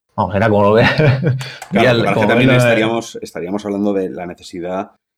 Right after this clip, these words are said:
Speaker 2: primero, de una resolución mucho más grande en origen,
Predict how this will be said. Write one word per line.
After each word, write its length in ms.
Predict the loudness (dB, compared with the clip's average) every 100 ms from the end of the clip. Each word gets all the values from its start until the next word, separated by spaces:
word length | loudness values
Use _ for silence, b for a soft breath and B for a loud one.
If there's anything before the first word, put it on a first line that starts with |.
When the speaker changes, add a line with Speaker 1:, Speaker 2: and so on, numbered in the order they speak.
| _ _ _ _ _ _
Speaker 2:
primero, 480 | -12 -10 -6 -4 -4
de 340 | -4 -6 -8 -10
una 220 | -8 -8
resolución 760 | -8 -10 -14 -8 -6 -6 -8 -8
mucho 320 | -10 -8 -6
más 180 | -6 -4
grande 400 | -4 -2 -2 -4
en 100 | -4
origen, 600 | -4 -4 -4 -8 -8